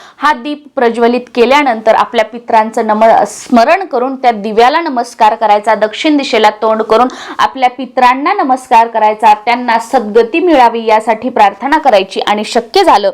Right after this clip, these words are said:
तर आपल्या नित्यसेवेच्या स्तोत्र मंत्र पुस्तकामध्ये पितृस्तुती आहे, त्याचं तुम्ही पठण करू शकता किंवा तुम्ही Google-वर टाका पितृस्तोत्र,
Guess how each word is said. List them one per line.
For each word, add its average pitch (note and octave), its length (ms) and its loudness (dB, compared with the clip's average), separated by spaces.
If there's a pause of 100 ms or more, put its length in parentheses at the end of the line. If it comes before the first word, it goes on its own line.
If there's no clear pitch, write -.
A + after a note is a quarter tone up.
(380)
तर F4 60 0
आपल्या A3+ 460 0 (260)
नित्यसेवेच्या B3+ 760 0
स्तोत्र D4+ 440 0
मंत्र B3+ 320 0
पुस्तकामध्ये A3 720 -2
पितृस्तुती D4 840 -2
आहे, G#3 280 0
त्याचं A#3 400 0
तुम्ही D4 180 2
पठण B3 360 -2
करू A3+ 220 -2
शकता A3 420 0
किंवा A3+ 280 -2
तुम्ही A#3 240 0
Google-वर A#3 460 2
टाका G#3+ 340 0
पितृस्तोत्र, A#3 1000 -2